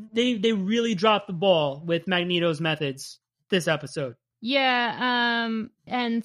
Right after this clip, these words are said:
Speaker 2: when they got out of the machine, you know, uh, Charles was screaming when they were in there, like, "No, he's gonna take over your mind." And they did. They came out, like, completely brainwashed.
Speaker 1: Yeah.
Speaker 2: I don't know. Brainwash seems to be, um,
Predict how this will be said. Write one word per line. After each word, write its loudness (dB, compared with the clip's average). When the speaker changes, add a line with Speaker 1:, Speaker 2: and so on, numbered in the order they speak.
Speaker 2:
when -2
they -2
got 2
out 2
of -2
the -2
machine, 0
you 0
know, -2
uh, -6
Charles 4
was -2
screaming 0
when -2
they -2
were -2
in 0
there, 0
like, -4
"No, 4
he's -2
gonna 0
take -4
over 0
your -2
mind." 2
And 4
they 2
did. -2
They -4
came -4
out, -2
like, -8
completely -2
brainwashed. -2
Speaker 1:
Yeah. -2
Speaker 2:
I 0
don't 4
know. 2
Brainwash -2
seems 0
to -6
be, -4
um, 0